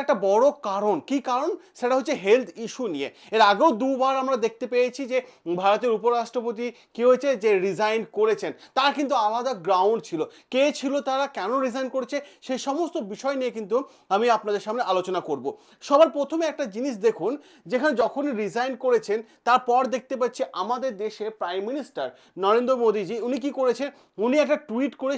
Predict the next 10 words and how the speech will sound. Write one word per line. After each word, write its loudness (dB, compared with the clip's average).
সেটা -2
কিন্তু -6
জানিয়েও -2
দিয়েছেন -4
যে 8
ভারতের 0
ভাইস -6
প্রেসিডেন্ট -6
এই -4
মু-, -10